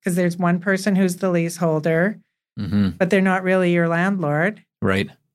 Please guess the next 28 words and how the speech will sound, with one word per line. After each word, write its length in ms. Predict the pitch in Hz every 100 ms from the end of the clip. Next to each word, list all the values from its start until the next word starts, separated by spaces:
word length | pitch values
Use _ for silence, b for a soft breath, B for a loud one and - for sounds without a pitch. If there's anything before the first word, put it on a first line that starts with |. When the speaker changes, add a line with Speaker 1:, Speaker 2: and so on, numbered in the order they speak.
| _ -
Speaker 1:
And 180 | 185 185
then 140 | 180
the 100 | 185
other 200 | 185 233
people 360 | 220 220 208 196
are 100 | 185
tenants, 540 | 175 196 196 190 180
but 180 | - 180
they're 140 | 185 185
not 240 | 208 226
really 300 | 202 175 170
tenants 480 | 170 165 151 180 196
because 400 | 185 175 175 165
they 180 | 180 180
don't 220 | 190 180
have 260 | 180 180
a 60 | 202
direct 420 | 196 175 160 165
relationship 720 | 175 170 160 160 175 175 175
with 140 | 175 175
the 80 | 170
landlord. 520 | 165 165 160 156 165
So 120 | 180
when 160 | 175 175
the 100 | 175
leaseholder 540 | 180 180 202 180 175
decides 540 | 175 170 170 165 170 -
to 360 | 180 170 165